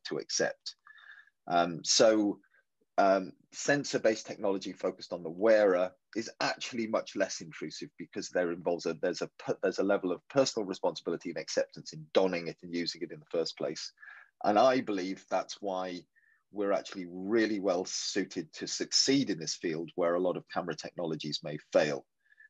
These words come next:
because cameras are, um, do not come with personal acceptance. Anyone can point one at you anytime, uh, and, um, and they don't have that, that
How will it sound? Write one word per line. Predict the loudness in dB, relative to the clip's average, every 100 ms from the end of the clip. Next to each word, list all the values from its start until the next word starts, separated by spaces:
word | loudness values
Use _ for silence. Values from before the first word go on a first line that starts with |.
| _
because | -10 -8 -8
cameras | -2 0 2 0 0
are, | 0 2 2 0 -6 _ _ _ _
um, | -2 0 0 -2 -6 -2
do | 4
not | 4 2
come | -2 -2
with | -2 0
personal | 0 2 -4
acceptance. | 0 0 0 -2 -4 -2
Anyone | 0 0 0 -4
can | -4
point | -4 -2
one | -4
at | -4
you | -4
anytime, | -4 -6 0 4 4 4 0 -10 _ -20 -20 _ _ 6
uh, | 6 6 2
and, | -4 -4 -6 -14 -6 -2
um, | -2 -4 -12 -16 _ _ -2
and | 0 0 0
they | -4 0
don't | -2 -2
have | -10 -6
that, | -8 -8 _ -4
that | -4